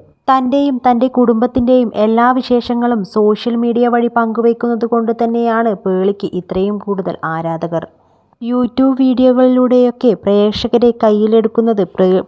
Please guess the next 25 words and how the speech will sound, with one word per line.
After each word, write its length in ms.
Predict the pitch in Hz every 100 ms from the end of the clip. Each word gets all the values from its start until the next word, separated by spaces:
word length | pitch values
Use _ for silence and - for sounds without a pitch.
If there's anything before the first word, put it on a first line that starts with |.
| -
പേളിയുടെ 500 | 208 214 233 240 214
ഒരു 160 | 190 196
പ്രത്യേകതരം 680 | 190 180 - 214 208 208 214 180
കഴിവ് 380 | 175 170 165 175
തന്നെയാണ്. 460 | 175 175 170 160 165 165 _ -
പേളി 340 | 254 247 254 302
അവതരിപ്പിക്കുന്ന 720 | 294 254 262 262 254 262 247 180
പേളി 400 | - 220 220 233
മാണി 300 | 240 254 254
ഷോയും 520 | 254 254 220 220 233 196
വളരെയേറെ 680 | 180 180 185 202 190 190 180
ഹിറ്റാണ്. 580 | 180 170 - 180 170 175 - _ _ _
ഇപ്പോഴിതാ 520 | 262 254 294 302 277 254 -
പേളിയുടെ 560 | 247 254 269 277 269 269
ഒരു 180 | 233 254 226
വീഡിയോ 360 | 220 226 240 247
ആണ് 200 | 233 233 -
ശ്രദ്ധ 360 | - 190 165
നേടുന്നത്. 600 | 190 180 175 180 175 170 175 - _ _ -
ഒരു 180 | 269 285
കോളേജിൽ 560 | 294 277 277 285 247 220 202 _ 247
ഉദ്ഘാടനത്തിന് 800 | 233 220 247 247 254 247 254 247 -
എത്തിയ 280 | 247 - 254
പേളി 500 | 240 220 214 220 226 180 -
പ്രാർത്ഥനയ്ക്കിടയിൽ 1000 | - 214 220 220 247 254 247 262 247 240